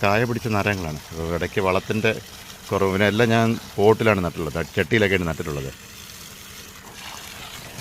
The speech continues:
നമ്മുടെ ഇവിടെ സുന്ദരി ഒരാൾ കിടന്നുറങ്ങുന്നത്, കിടങ്ങുന്നുണ്ട്, ചരിഞ്ഞ് വീണ് പോയി, വെയിറ്റ് താങ്ങാത്തോണ്ടായിരിക്കും.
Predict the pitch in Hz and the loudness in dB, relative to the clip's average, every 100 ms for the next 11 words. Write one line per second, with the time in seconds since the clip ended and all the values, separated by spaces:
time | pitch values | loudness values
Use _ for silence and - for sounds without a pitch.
0 | - 80 78 80 80 82 - 87 95 101 | -4 -2 -4 -6 -6 -6 -8 -6 -2 0
1 | 90 87 82 80 80 78 78 78 80 78 | 0 0 -2 -4 -6 -8 -8 -8 -8 -8
2 | 69 - - 90 95 98 85 80 71 - | -10 -12 -8 -4 -2 -2 -4 -6 -10 -14
3 | - - - - - 80 85 87 85 92 | -12 -10 -4 -4 -4 -6 -2 0 0 0
4 | 85 85 85 | 0 0 -4